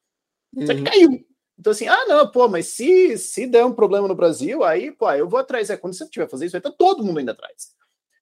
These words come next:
Speaker 1: Então, se o processo leva, tipo, sei lá, seis meses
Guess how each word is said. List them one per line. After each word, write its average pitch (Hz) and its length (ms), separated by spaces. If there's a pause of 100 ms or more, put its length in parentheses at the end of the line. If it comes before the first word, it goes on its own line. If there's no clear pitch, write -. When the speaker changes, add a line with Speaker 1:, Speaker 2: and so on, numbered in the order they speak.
(100)
Speaker 1:
Então, 202 180
se 226 120
o 269 40
processo 240 480
leva, 180 220
tipo, 175 200
sei 170 140
lá, 120 160
seis 180 400
meses - 840